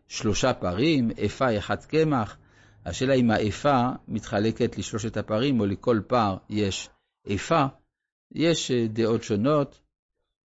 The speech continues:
נבל יין, למה היא מביאה נבל יין? זה לנסכים, ולמנח-, והקמח למנחה, והנער, נער. "וישחטו את הפר, ויביאו את הנער אל עלי".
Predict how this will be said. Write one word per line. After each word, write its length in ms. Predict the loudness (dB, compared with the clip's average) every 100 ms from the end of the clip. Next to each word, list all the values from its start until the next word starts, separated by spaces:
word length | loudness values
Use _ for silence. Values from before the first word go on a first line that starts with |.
| _
נבל 360 | 0 2 4 4
יין, 460 | 4 4 4 4 4
למה 240 | 2 2
היא 80 | 2
מביאה 340 | 0 0 0
נבל 320 | 0 -2 -4 -2
יין? 340 | 2 2 2
זה 220 | 0 -2
לנסכים, 800 | -2 -2 -4 -4 -4 -2 0 -2 -6 _ _ _ _ _ _ _
ולמנח-, 920 | -12 -2 0 2 0 0 0 0 -4 -4 -4
והקמח 540 | -2 -2 0 0 0
למנחה, 640 | 0 0 0 -2 0 2 0 -6 -12 -16 -20 -20 _ _ _ -4
והנער, 680 | 2 4 4 2 2 0 -2 -6
נער. 280 | -6 -6 -8 -16 -20 _ _ _ _ _
"וישחטו 1000 | -2 0 0 -2 -6 -8 -2 2 4 4 0 -4 _ _ -6
את 100 | -6
הפר, 640 | -6 -10 _ 0 0 -2 -12 -18 _ _ _ _ _ _ _
ויביאו 720 | -4 0 2 0 0 2 2
את 100 | 0
הנער 400 | -2 -2 0 -2
אל 200 | -2 -4
עלי". 320 | -4 -6 -10